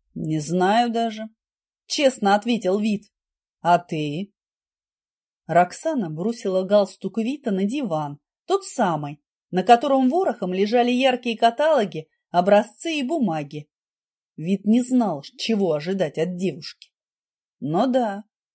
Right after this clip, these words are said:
ему определенно нравился ее настрой. Да что уж скрывать.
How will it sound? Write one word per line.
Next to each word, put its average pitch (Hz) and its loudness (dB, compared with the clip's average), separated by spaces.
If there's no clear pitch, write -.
ему 226 4
определенно 277 -2
нравился 196 -2
ее 175 -6
настрой. 156 -8
Да 156 -2
что 320 -4
уж 233 -4
скрывать. 180 -4